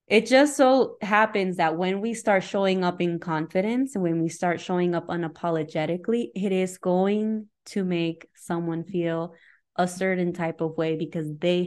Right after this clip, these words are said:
haven't done the work. Yes, she's being a mirror and we don't like that mirror sometimes. Absolutely. So let's get into confidence.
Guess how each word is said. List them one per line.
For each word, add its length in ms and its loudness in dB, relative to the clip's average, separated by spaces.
haven't 320 -4
done 280 -6
the 80 -6
work. 460 -12
Yes, 480 2
she's 280 -4
being 300 -2
a 60 -2
mirror 300 0
and 240 -4
we 160 -2
don't 280 -4
like 300 -4
that 180 -6
mirror 260 -6
sometimes. 560 -12
Absolutely. 840 -8
So 520 0
let's 240 -2
get 160 4
into 320 0
confidence. 960 -4